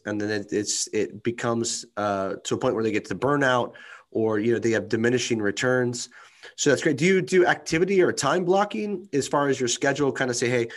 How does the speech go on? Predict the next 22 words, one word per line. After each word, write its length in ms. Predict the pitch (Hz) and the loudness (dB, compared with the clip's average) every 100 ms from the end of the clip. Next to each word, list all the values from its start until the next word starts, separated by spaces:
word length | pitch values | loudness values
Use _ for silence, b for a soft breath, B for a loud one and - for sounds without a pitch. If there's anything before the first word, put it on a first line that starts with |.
| B B | B B
this 200 | 135 123 | -2 2
next 240 | 151 147 - | 0 0 -2
four 260 | 151 135 | 2 4
hours, 400 | 127 139 131 123 | 4 4 2 2
I'm 100 | 127 | 0
gonna 140 | 123 117 | 0 0
do 240 | 123 120 | -2 0
X, 220 | 135 - 143 | -2 -2 0
Y, 180 | 123 | 0
Z, 380 | 120 131 131 127 | 2 2 2 2
and 80 | 120 | 0
then 140 | 120 | 0
these 180 | 123 127 | 0 0
next 200 | 127 123 | 0 -4
four 220 | - 127 | -2 0
hours, 280 | 117 113 113 | 0 -2 -4
I'm 60 | 117 | -4
gonna 120 | 113 | -2
do 200 | 113 110 | 0 0
X, 200 | 110 - | -2 -2
Y, 140 | 110 | -2
Z"? 240 | 113 120 | 0 0